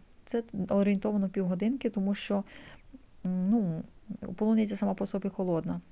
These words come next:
Додаю меншу половинку соку лимону. От, і це для того, аби варенячко мало гарний та яскравий такий колір, м, аби не вигорало. Відбираю полуничку,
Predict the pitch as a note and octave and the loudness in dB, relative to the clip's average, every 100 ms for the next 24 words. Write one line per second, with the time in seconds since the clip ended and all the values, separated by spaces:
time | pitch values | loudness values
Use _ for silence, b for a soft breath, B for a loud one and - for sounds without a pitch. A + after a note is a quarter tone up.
0 | - - G3 G3 G3+ G#3 F#3+ - - F3+ | -12 -4 0 2 2 0 -2 -6 -2 2
1 | G3+ F#3+ E3+ F#3 F3+ F#3 F3+ F#3+ F3+ F3+ | 4 2 0 -2 -2 -2 0 -2 -2 -4
2 | F3 F#3+ F3 F3 E3 E3 F#3 C4 - - | -6 -4 -2 -2 -2 0 0 -2 -4 -12
3 | - - - - - - - - - - | -20 -20 -20 -20 -20 -20 -20 -20 -20 -20
4 | - F#3 F3+ F3+ - - G#3+ B3+ B B | -6 -2 -2 -2 -6 0 0 0 B B
5 | B - G3 F#3 F#3 A#3+ C4 - F3 F#3+ | B 4 4 4 2 4 2 2 0 0
6 | A#3+ - - - G3 F3+ F#3 G3 G3+ - | -2 -6 -12 -6 -2 0 2 2 0 -2
7 | F3 F#3 F3+ E3+ F3+ F#3+ B3+ B3 A3+ F#3 | -2 0 0 -2 -2 -2 0 -2 0 -2
8 | F3+ - F#3+ F3+ F3 F3+ E3+ - F#3+ B3+ | -4 -4 -2 0 -2 -6 -8 -4 -2 -2
9 | E4 B B B B - F#3+ G3 - - | -4 B B B B -10 -6 -6 -8 -18
10 | - - - F#3 F#3+ A3 G#3 G3 F#3+ E3+ | -20 -20 -6 -2 2 4 2 2 0 -2
11 | E3+ F3 F#3+ - B B B B B - | -4 -8 -12 -20 B B B B B -20
12 | - F#3+ F3+ G3+ G3+ F#3 G3 A3 F#3+ F3 | -10 -4 2 6 6 6 2 2 4 2
13 | F3 - C#4 | 0 2 2